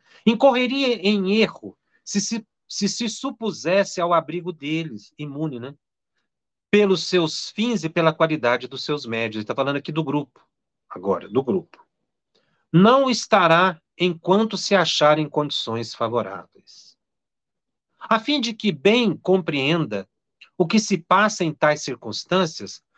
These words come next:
rogamos ao leitor se reporte ao que dizemos, dissemos acima, no item duzentos e trinta e um,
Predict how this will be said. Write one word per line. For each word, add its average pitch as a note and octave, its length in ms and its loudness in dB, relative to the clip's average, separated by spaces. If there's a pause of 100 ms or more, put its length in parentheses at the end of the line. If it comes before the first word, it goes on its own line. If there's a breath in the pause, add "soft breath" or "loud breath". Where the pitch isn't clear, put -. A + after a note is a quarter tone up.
(180 soft breath)
rogamos A#3+ 480 4
ao G#3 120 6
leitor E3+ 680 2
se - 180 -6
reporte F#3 680 2
ao D#3 80 -2
que F#3+ 120 -6
dizemos, C3 720 -2
dissemos C3 760 -2 (380 soft breath)
acima, A3 560 2
no D#3+ 120 2
item F#3 200 0
duzentos D#3+ 440 -2
e D#3 60 -8
trinta E3 340 -2
e C#3 160 -2
um, C3+ 160 -6